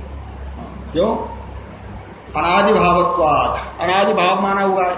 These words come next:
भाव पदार्थ मानते हैं संसार को, अनादि माना हुआ है, अनादि भावत्वात्, अनादि भाव होगा,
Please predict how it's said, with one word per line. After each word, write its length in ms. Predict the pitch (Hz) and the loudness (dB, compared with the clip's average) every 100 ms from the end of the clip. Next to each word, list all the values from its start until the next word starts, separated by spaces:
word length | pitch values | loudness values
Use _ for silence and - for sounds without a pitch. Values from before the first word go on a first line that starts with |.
| - | -2
भाव 260 | - 170 | 0 2
पदार्थ 320 | 190 196 190 | 4 2 2
मानते 320 | 196 185 180 190 | 0 0 -2 -2
हैं 60 | |
संसार 380 | - 180 185 175 | -2 -2 0 0
को, 120 | 170 | 0
अनादि 320 | 156 170 185 | 0 2 2
माना 220 | 196 185 180 | 2 0 0
हुआ 220 | 165 170 | 0 0
है, 80 | 143 | 0
अनादि 300 | 147 151 160 | 0 0 0
भावत्वात्, 680 | 127 127 139 - 135 151 123 - - - - - - - - - - | 0 0 -2 -4 -2 -2 -4 -14 -20 -20 -20 -20 -20 -20 -20 -18 -4
अनादि 280 | 143 156 151 | 0 2 2
भाव 240 | 127 139 | 2 2
होगा, 420 | 123 113 107 - | 2 0 -4 -8